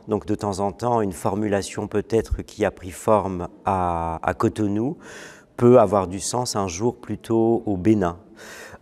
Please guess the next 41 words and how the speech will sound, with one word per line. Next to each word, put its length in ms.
Euh, 140
même 240
entre 240
ces 180
territoires-là, 580
parfois 380
j'ai 140
des 220
œuvres 260
que 120
je 100
conçois 440
à 160
Paris, 440
mais 160
elles 200
prennent 300
forme 380
à 260
Antananarive. 840
Et 100
peut-être 540
elles 160
trouvent 340
leur 180
vraie 280
force 480
et 40
finalement 440
leur 160
vrai 160
sens 400
justement 560
à 80
Magnal 320
Étrange 340
dans 100
la 120
Creuse. 440
Donc, 240
euh, 160